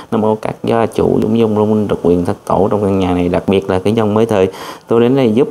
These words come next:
dòng thôi nha, tôi cúng kiến nè, lúc nãy tôi nói chắc chỉ giờ lời nói thôi nhưng mà tôi thực hành đây nha. Cúng kiến thì sưởi ấm đi,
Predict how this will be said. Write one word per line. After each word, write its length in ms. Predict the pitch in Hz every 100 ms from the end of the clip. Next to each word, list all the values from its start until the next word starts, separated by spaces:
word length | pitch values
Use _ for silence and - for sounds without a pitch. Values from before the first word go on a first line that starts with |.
| -
dòng 240 | 113 110
thôi 180 | 110 110
nha, 220 | 110 107 95
tôi 160 | 104
cúng 260 | 101 110 143
kiến 260 | 120 127 139
nè, 160 | 92 90
lúc 120 | 120
nãy 180 | 104 117
tôi 100 | 107
nói 260 | 110 143 151
chắc 100 | - -
chỉ 160 | 98
giờ 160 | 120 101
lời 200 | 92 90
nói 220 | 95 117 131
thôi 160 | 101
nhưng 120 | 98 95
mà 60 |
tôi 160 | 87 104
thực 220 | 95 -
hành 160 | 92 95
đây 100 | 104
nha. 200 | 110 110 - - - -
Cúng 120 | 123 120
kiến 240 | 123 156 165 - - - -
thì 140 | 95
sưởi 220 | - 104
ấm 240 | 117 135 131
đi, 180 | 117